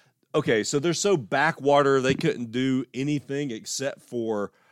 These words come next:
reverse engineer this fucking thing from looking at something in outer space through a telescope.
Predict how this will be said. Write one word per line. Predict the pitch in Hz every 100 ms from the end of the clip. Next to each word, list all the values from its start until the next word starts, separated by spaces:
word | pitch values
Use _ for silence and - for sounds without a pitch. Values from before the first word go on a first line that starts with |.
| _ _ -
reverse | 113 95 110 147 - -
engineer | 139 151 117 117 113 135 147
this | 135 -
fucking | - 151 143 120
thing | 139 151
from | - 113 104
looking | 95 117 143 160 156
at | 143
something | - 151 151 151 139
in | 120
outer | 120 143
space | 131 - 139 139
through | 120 107
a |
telescope. | - 135 151 170 - 220 233